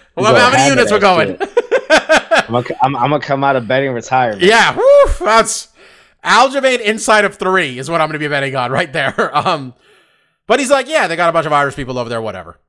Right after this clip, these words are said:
Speaker 1: So we'll see. Um, I would rather Henry Cejudo not retire. I think Henry Cejudo still has a lot left of the game. I do think Henry Cejudo is a very good coach and smart fighter, and I don't think he'll leave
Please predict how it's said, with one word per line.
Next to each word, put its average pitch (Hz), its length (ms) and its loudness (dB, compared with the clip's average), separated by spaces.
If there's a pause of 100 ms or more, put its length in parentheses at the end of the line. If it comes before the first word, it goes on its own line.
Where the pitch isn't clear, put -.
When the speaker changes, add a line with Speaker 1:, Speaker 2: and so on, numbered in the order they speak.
Speaker 1:
So 113 300 -6 (400)
we'll 175 140 -6
see. 120 280 -8 (460)
Um, 156 640 -2 (160)
I 196 200 -2
would 180 160 -10
rather 165 320 -4
Henry 147 200 -10
Cejudo 135 320 -10
not 120 160 -12
retire. 131 480 -8
I 120 100 -14
think 120 120 -14
Henry 123 160 -10
Cejudo 120 260 -10
still 123 140 -12
has 110 80 -12
a 110 40 -14
lot 117 140 -6
left 123 200 -6
of 131 40 -8
the 131 60 -8
game. 135 320 -6
I 117 100 -4
do 151 140 -6
think 156 140 -8
Henry 135 180 -4
Cejudo 131 340 -4
is 110 100 -8
a 104 60 -8
very 120 380 -6
good 107 380 -12
coach 156 480 -6
and 110 160 -12
smart 120 360 -6
fighter, 147 300 -4
and 120 100 -4
I 117 40 -4
don't 123 120 -6
think 113 140 -12
he'll 110 160 -12
leave 117 560 -12